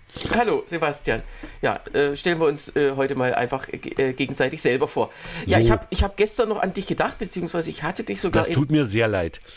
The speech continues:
Speaker 1: in meinem Programm drin. Ähm, äh, ich hab ja in der Distel, äh, auch einen Jahresrückblick, nämlich die,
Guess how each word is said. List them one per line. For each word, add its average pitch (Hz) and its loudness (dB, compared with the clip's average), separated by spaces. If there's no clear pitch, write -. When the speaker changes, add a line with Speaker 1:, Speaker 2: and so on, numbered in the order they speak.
Speaker 1:
in 160 2
meinem 151 2
Programm 170 -2
drin. 185 0
Ähm, 175 2
äh, 160 6
ich 160 -4
hab 170 -2
ja 156 4
in 143 0
der 143 2
Distel, 180 -2
äh, 147 2
auch - 2
einen 147 -2
Jahresrückblick, 165 -2
nämlich 143 0
die, 131 -4